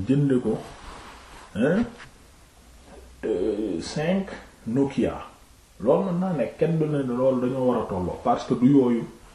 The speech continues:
bokkul ca asnaafu ribawi. Mais à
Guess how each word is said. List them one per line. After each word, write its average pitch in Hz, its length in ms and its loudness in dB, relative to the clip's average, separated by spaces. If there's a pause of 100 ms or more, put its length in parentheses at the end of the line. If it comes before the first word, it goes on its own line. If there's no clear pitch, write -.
(160)
bokkul 123 520 -2
ca 110 260 -2
asnaafu 131 500 -2 (160)
ribawi. 107 300 2 (2250)
Mais 113 240 4
à 127 180 6